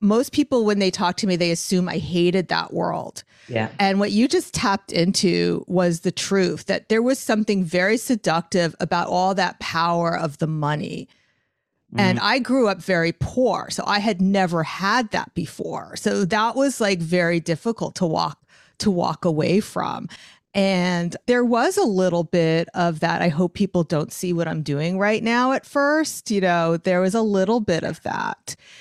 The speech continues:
Speaker 1: And I also like, Teresa, to, to kind of compare it. So most people will have this experience. It's like the hero's journey in all those hero's journey stories. So, um, pick, pick any of them.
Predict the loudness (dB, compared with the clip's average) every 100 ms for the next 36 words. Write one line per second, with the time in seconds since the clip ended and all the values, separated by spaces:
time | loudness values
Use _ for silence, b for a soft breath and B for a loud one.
0 | B B -2 0 2 0 -4 _ _ _
1 | _ _ -2 0 2 0 0 0 2 0
2 | 0 0 0 2 0 0 -2 -2 2 2
3 | 2 0 -2 -2 0 -4 -4 -2 0 2
4 | 0 -2 -4 0 0 0 B B 0 2
5 | 0 0 0 0 -2 -2 -2 -4 -6 -2
6 | 2 2 0 -2 -4 -6 -2 -2 0 -4
7 | -2 0 2 0 -2 -4 -2 0 2 2
8 | 0 -4 B B B -2 0 0 0 0
9 | -2 -4 0 2 2 0 0 0 0 -2
10 | -2 0 2 2 0 -4 -4 -2 -2 -4
11 | b b b b -6 -2 -2 -4 -6 -2
12 | -2 -2 -12 _ -4 -4 -2 0 0 0
13 | -2 -4 -6 -8